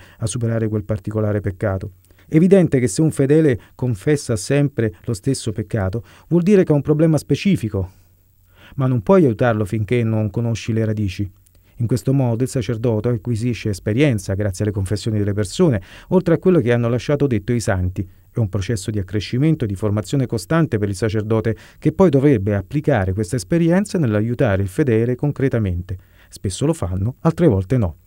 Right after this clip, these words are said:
C'è gente che si chiede se il sacerdote sia in grado di fornire una risposta a certi problemi. La risposta è sì, ma bisogna vedere cosa hanno prescritto e quali risultati hanno ottenuto. Con prescrivere non intendo ovviamente una ricetta per una medicina,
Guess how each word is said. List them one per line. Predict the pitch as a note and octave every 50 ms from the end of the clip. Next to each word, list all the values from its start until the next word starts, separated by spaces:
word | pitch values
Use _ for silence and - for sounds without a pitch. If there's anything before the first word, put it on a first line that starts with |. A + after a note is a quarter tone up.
| _ _
C'è | - F3+
gente | F3 D#3 G#3+ A3+ G#3+ - F3
che | C3+ C3+
si | - - -
chiede | B2+ B2+ C#3+ D3 B2+ B2
se | G#2 - B2
il | A2+ G#2
sacerdote | - C3+ A#2 - B2 A2 A2 C3+ C#3 - C3
sia | A2 - A#2+ A2
in | A2
grado | G#2+ A#2 B2+ B2+ A#2 A#2
di | G#2 G#2
fornire | - A2 G#2+ G2+ A#2 A#2+ B2+ A#2
una | G#2+ G#2 G#2
risposta | G2+ F#2+ - - A2+ A2 - -
a | A2+
certi | - - A#2 G#2 - - G#2
problemi. | - G#2+ G2+ G2 G#2 G2 F#2+ F#2 F#2 G2 F#2+ F#2 - - - -
La | - C#3+ D3+
risposta | D#3 D3+ - - F3 - - C#3
è | B2
sì, | - - D3 C3
ma | A#2 G#2+
bisogna | G#2 G#2+ G2+ B2 A#2+ A#2
vedere | A2 A2 G#2 A#2+ A#2+ A2+
cosa | G#2+ - G#2+ G#2 A2+ A2
hanno | G#2+ G#2+ A2 G#2+ G#2+ G2+ - -
prescritto | - G2 F#2+ - - E3 E3 D#3 - -
e | G2
quali | F#2+ - A2 G#2 G#2
risultati | G#2 G#2 F#2 G#2+ G2 - B2 A2+ F#2+ G#2+
hanno | G2+ G2+
ottenuto. | F#2+ F#2 A#2 A#2+ C#3+ C#3+ A#2+ F#2 G#2 F#2+ - - - - - - - - _ - -
Con | - G3 F3+
prescrivere | F3 E3+ E3 - - E3 D#3+ D3+ C3 B2 A#2 A#2
non | A#2 A2+ A2
intendo | G#2+ G#2 F#2+ D3+ E3 F3 D#3 C3
ovviamente | A#2 G#2+ A2 A2 A#2 B2 A#2+ - A#2+
una | G#2+ G#2
ricetta | G2 G2+ F#2+ - B2 A2+ - - A2+
per | G2+ G#2
una | G#2 G#2 G2
medicina, | G2 G2 F#2+ G2 F#2 - D3+ D#3+ C#3+ A#2+ G2+ F#2 F2+